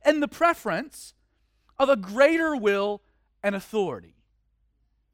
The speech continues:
Let me give you a way of thinking about meekness. Think of meekness as a wild, powerful stallion yielded to the control of the reins of a rider.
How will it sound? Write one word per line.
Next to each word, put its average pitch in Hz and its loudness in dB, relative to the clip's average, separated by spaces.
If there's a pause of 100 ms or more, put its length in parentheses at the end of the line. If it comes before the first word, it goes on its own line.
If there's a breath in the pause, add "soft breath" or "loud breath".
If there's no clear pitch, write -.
(920)
Let 302 -4
me 277 -2
give 214 -6
you 208 -4
a 185 -2
way 175 0
of 151 -8
thinking 143 -16
about 117 -8
meekness. - -20
Think 349 -6
of 262 -6
meekness 180 -12 (680)
as 202 0
a 185 -4
wild, 226 2 (760)
powerful 254 0
stallion 131 -4 (1200)
yielded 214 -4 (560)
to 233 -12
the 214 -8
control 208 -2 (300)
of 190 -4
the 185 -8
reins 185 -6
of 151 -14
a 170 -10
rider. 170 -6